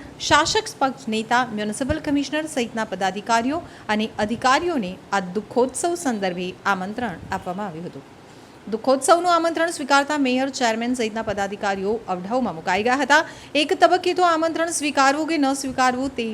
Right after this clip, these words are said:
પણ અસમંજસમાં પડી ગયા હતા. આ મુદ્દે વિપક્ષ નેતા પાયલ સાકરિયાએ જણાવ્યું હતું કે પાલિકા તંત્ર અને શાસકોની ઘોર નિષ્ફળતાને કારણે સુરતના રોડ રસ્તાઓની હાલત બદતરથી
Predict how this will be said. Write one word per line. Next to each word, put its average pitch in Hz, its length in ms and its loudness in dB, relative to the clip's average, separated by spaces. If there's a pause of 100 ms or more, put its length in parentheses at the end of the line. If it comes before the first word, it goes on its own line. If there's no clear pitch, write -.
પણ 247 180 -2 (220)
અસમંજસમાં 226 880 -2
પડી 180 220 -4
ગયા 156 160 -10
હતા. - 200 -14 (420)
આ 233 100 4
મુદ્દે 277 260 4
વિપક્ષ 269 360 0
નેતા 247 340 2
પાયલ 220 300 2
સાકરિયાએ 277 440 0
જણાવ્યું 254 380 0
હતું 285 120 -8
કે 311 120 -4
પાલિકા 240 340 4
તંત્ર 277 240 2
અને 320 220 -2
શાસકોની 262 560 0 (100)
ઘોર 247 200 2 (100)
નિષ્ફળતાને 233 640 -2
કારણે 190 360 0 (360)
સુરતના 349 560 2
રોડ 269 340 0
રસ્તાઓની 247 560 2
હાલત 185 260 -2 (280)
બદતરથી 254 600 2